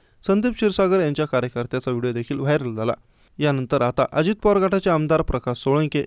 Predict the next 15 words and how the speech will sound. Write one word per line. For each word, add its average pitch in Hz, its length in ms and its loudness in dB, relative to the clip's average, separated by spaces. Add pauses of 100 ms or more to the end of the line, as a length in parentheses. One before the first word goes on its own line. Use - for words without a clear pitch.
(100)
यांच्या 139 240 -4
कार्यकर्त्याचा 123 640 -4
एक 127 180 -2
देखील 131 220 -4
व्हिडिओ 185 500 0
समोर 165 280 0
आला 113 180 0
आहे. 120 100 -2 (640)
माजलगावचे 226 640 2
आमदार 202 300 2
प्रकाश 175 360 0
सोळंके 151 460 0
यांचा 127 220 -2
कार्यकर्ता 123 500 -4
असलेल्या 147 420 0